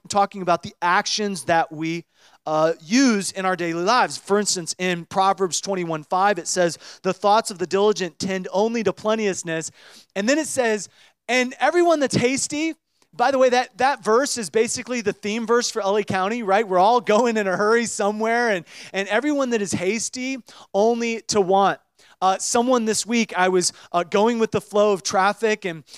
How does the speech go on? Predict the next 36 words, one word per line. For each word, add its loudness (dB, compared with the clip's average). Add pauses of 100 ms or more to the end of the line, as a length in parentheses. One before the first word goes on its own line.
(120)
and, -4
and, -6
and -6
someone -2 (160)
was 0 (160)
upset 0
that -4
I 0
was -2 (240)
in -4
the 0
left 0 (100)
or 0
the -4
far 4
right 2
lane, -4 (240)
and, -2
and -2
the 0
left 2
lane 0
wasn't -2
moving 0
as -4
fast 0
as -14
they 2
wanted, -2 (140)
so -4
they -2
came -4
into -4
my 0
right 2
lane, -6